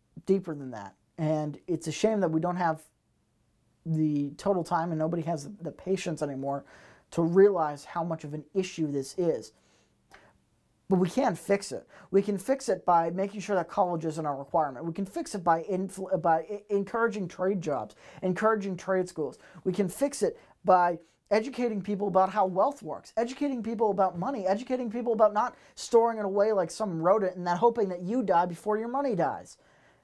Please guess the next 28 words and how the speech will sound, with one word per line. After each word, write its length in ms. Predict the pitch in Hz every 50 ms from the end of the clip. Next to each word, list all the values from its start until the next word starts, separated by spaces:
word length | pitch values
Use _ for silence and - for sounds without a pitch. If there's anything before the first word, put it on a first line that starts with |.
| _
We 120 | - 202 202
can 160 | 220 240 233
educate 500 | 220 240 240 254 277 254 - 262 240 208
people 400 | - 220 220 185 202 190 180 - - - - -
about 300 | - 175 175 185 185 185
so 260 | - - - 269 277 285
much 260 | 269 240 202 - - 175
more. 480 | 165 170 196 247 262 196 151 123 - _ _ _ - -
And 120 | 226 220
that's 140 | 247 285 285
coming 220 | - 302 277 254 -
from 160 | - 240 220
the 40 | 196
private 360 | 175 - 226 247 277 269 247
sector. 260 | - - 165 - -
We 120 | 170 185 180
can, 200 | 262 233 196 - - - - -
we 100 | - 196
can 80 | 208
have, 280 | 190 208 226 269 233 - - _ _ -
um, 380 | 180 185 180 175 165 151 147 147 160 - - 165
uh, 220 | 156 151 143 143 151 - _ 180 180 180 196 202 202 _ -
entrepreneurs, 800 | 190 196 214 208 240 202 - 185 185 240 254 233 165 143 - - - - - - - _ -
uh, 260 | 175 156 147 139 139
from 380 | - - - 185 180 175 165
Cardone 480 | 160 - 196 214 220 226 220 220 226 208 -
to, 180 | 190 175 170 165 165
to 400 | - 175 175 165 156 156 151 147